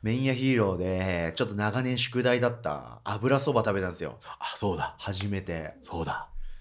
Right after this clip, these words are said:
Speaker 1: これは、
Speaker 2: こう。
Speaker 1: これはも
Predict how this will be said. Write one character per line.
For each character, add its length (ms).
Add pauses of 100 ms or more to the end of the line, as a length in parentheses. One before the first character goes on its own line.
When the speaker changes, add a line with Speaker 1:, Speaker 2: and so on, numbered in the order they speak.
(320)
Speaker 1:
こ 320 (260)
れ 240
は、 380
Speaker 2:
こ 200
う。 120 (480)
Speaker 1:
こ 180
れ 80
は 100
も 460